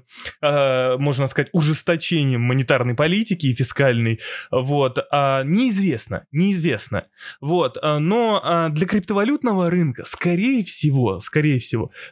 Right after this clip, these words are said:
вот, вот здесь будет некий вот такой последний рывок. И дальше, скорее всего, криптовалюта уйдет, уйдут в какой-то флэт. Опять же, все будет зависеть от того,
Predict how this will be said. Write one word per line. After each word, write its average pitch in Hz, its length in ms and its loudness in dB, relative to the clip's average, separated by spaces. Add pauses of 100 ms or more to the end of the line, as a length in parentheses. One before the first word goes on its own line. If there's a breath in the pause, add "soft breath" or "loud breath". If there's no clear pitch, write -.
(100)
вот, 170 260 -2 (160)
вот 165 220 2
здесь 196 320 0
будет 170 320 -2
некий 156 240 0
вот 127 160 -2 (120)
такой 139 260 0
последний 131 520 0
рывок. 104 420 0 (240 loud breath)
И - 60 -4
дальше, 202 300 2
скорее 190 300 0
всего, 156 180 0
криптовалюта 156 580 -2
уйдет, 139 520 0
уйдут 143 380 0
в - 60 -12
какой-то 127 380 0
флэт. 247 360 0 (140)
Опять 175 340 0
же, 120 60 -4
все 269 220 0
будет 214 280 -2
зависеть 156 560 -2
от 139 220 0
того, 151 380 0